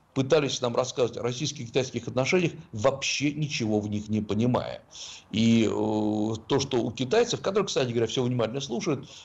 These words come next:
вызывало лишь оторопь и недоумение. Сейчас я ни, ни на одной из секций, по крайней мере, те, которые я видел, не встретил людей случайных. Более того, я знаю, было целый ряд даже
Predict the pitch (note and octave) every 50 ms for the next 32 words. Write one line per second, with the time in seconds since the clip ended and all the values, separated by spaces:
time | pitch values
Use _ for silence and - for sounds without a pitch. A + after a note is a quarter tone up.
0 | - _ - A#2 A2+ A#2+ C#3+ D3+ F#3 F#3+ F3 D#3 C#3+ C#3+ C#3 - - D3+ E3+ E3+
1 | E3 D#3+ D3 C#3+ - - - C#3 C3+ C#3 C3 B2+ C#3 C#3 B2+ G#2+ G2+ F2+ - -
2 | - - - - - - - - - - - C3 B2+ B2+ - - G#3+ A#3 B3 -
3 | - - - - - A#2 G#2 C3 E3 F#3 F#3+ F#3+ F#3+ F#3 F3 D#3 D3+ E3 F3 F#3
4 | G3+ G#3 G3 E3+ D3+ B2+ A2 G#2+ G2+ - - C3+ - - - - - - - -
5 | B2 A#2+ A#2 A2+ G#2+ G#2+ - A2 F#2+ G#2 G2 G#2 G2+ G2+ G2+ A#2 D3 F#3+ G#3+ G3
6 | G#3 G3 F3+ - - - - - _ - C3+ C3+ - - F3 F#3+ F#3 - D3 B2
7 | A2+ A#2 A#2+ A#2 D3 F3+ F3+ - - - - D3 D3+ C#3+ C#3+ - D#3 C3 G#2+ G2+
8 | F2+ - - - - _ - - - - - - C3 D3+ A#3 B3 B3 A#3 A#3 G3
9 | D3+ C#3+ C#3+ C#3 C#3 D3 C#3 C3 B2 B2 B2 B2 A#2 A#2+ A#2 A#2+ - C3 A#2+ A#2+
10 | A#2+ A#2 A2+ A2 G#2+ G#2+ A2 G#2+ G2+ A2 G#2+ G2 G2+